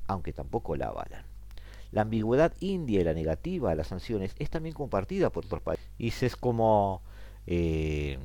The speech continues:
Indonesia, Pakistán o incluso Brasil. Eso está permitiendo a la propaganda rusa difundir la idea de que los países más poblados del mundo no comparten la actitud de Occidente en esta guerra.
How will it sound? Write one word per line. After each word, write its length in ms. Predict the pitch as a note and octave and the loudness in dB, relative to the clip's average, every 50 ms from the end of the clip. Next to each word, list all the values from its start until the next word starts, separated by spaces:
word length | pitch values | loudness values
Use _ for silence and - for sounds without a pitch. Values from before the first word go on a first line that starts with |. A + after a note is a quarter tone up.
| - | -10
Indonesia, 540 | E2 E2 D2 E2+ C#3+ F3+ D#3+ - E2+ E2 E2+ - | -10 -6 -2 0 0 0 0 0 -2 -6 -6 -6
Pakistán 540 | - - - - - - F#3+ G#3 F#3 A#2 - - - - - - - | -8 -10 -8 -4 2 2 2 2 2 -2 -8 -10 -14 -16 -16 -10 -8
o 80 | - | -8
incluso 300 | F#2 - F3 F#3 - G#2 | -6 -4 -4 -4 -2 -2
Brasil. 340 | F2+ D#2 C#2 - - - - - - - - - - - - - - - - - - - - - - | 0 0 -2 -2 -4 -8 -10 -12 -14 -14 -14 -14 -14 -14 -14 -14 -14 -14 -14 -14 -14 -14 -14 -8 -2
Eso 180 | - D3+ - - | -2 0 0 0
está 180 | D#3 - D#3+ C#3+ | 2 2 2 4
permitiendo 580 | - D3+ C#3 C3+ C3 A#2 - C#3+ C#3+ C#3+ C#3+ | 4 2 2 0 -2 -2 0 0 0 2 2
a 20 | C#3+ | 2
la 100 | C3 A2+ | 2 2
propaganda 420 | G#2 G2 F2+ G2+ G2+ G#2+ A2+ A2 | 2 2 2 4 2 4 4 2
rusa 280 | G2 G#2 G#2 - - G#2+ | 2 2 0 -2 0 0
difundir 320 | G2 - - F2+ F2 F2+ | 0 -2 -2 -4 0 2
la 80 | F#2+ F#2 | 2 4
idea 260 | F2 F2 F2 F#2 F#2+ | 4 4 4 4 4
de 120 | F2 F2 | 4 2
que 100 | - F2 | 0 -2
los 100 | D#2+ D#2 | -4 -4
países 320 | - - D#2+ E2 - - D#2+ | -4 -4 -4 -4 -4 -4 -4
más 140 | D#2+ E2 | -4 -6
poblados 400 | - - F2 D#2+ D#2+ D#2+ E2+ E2 | -4 -6 -4 -2 -2 0 0 0
del 100 | D#2+ D2+ | -2 -2
mundo 320 | D2 D2+ D#2+ E2 D#2+ D#2+ D#2 | -4 -6 -6 -4 -4 -4 -4
no 140 | D#2+ E2 E2 | -4 -4 -6
comparten 500 | - D#2+ D2+ - F2 E2 - - D2+ C#2+ | -6 -8 -6 -6 -6 -6 -6 -6 -6 -6
la 60 | C#2 | -6
actitud 340 | C#2 - D2+ - - C#2+ C2+ | -6 -6 -8 -8 -8 -6 -6
de 60 | C2+ | -8
Occidente 680 | C2 - - D#2 E2 G2+ G2+ E2+ C#2+ - - A#1+ A#1 - - | -8 -8 -4 -2 0 0 0 0 -4 -8 -10 -12 -12 -12 -12
en 60 | - | -12
esta 200 | - - - - | -10 -10 -10 -8
guerra. 260 | - - - - - | -8 -10 -10 -10 -12